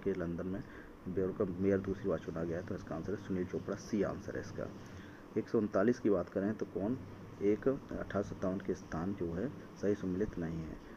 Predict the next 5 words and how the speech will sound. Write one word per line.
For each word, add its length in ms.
तो 80
इसका 300
आंसर 360
है 200
झांसी 480